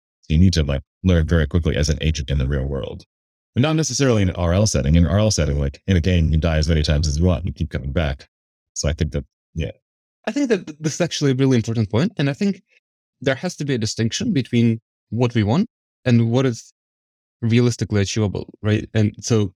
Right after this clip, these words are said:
Speaker 2: kind of, like, what is the final objective and what is, what we're actually gonna have to build in our agents. And ideally, we would have our car never drive off a cliff if you're training an autonomous car with R L, which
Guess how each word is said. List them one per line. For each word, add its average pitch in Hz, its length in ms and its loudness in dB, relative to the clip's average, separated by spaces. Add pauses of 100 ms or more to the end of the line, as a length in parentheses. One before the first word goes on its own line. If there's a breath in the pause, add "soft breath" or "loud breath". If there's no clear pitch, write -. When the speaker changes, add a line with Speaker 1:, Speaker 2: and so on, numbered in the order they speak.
Speaker 2:
kind 107 140 2
of, 101 100 2
like, 101 160 0 (380)
what 123 220 2
is 117 120 -2
the 110 100 -4
final 113 300 0
objective 113 480 -4
and 107 320 0 (380)
what 113 180 2
is, 113 120 0 (720)
what 117 220 0
we're 110 140 2
actually 101 360 -2
gonna 98 180 -2
have 107 300 -6
to 98 280 -4 (240)
build 104 200 0
in 98 80 -2
our 90 160 0
agents. 92 340 -6
And 98 180 2 (340)
ideally, 131 320 2
we 120 100 2
would 107 180 0 (300)
have 110 200 -4
our 98 120 0
car 95 260 -4
never 98 260 -2
drive 92 260 -4
off 90 160 -6
a 95 40 -16
cliff 110 320 -2
if - 160 -16
you're 92 100 -2
training 92 460 -6 (120)
an 92 180 0
autonomous 101 340 0
car 101 220 -2
with 95 180 -4
R 92 100 -4
L, 98 260 -4 (240)
which - 220 -8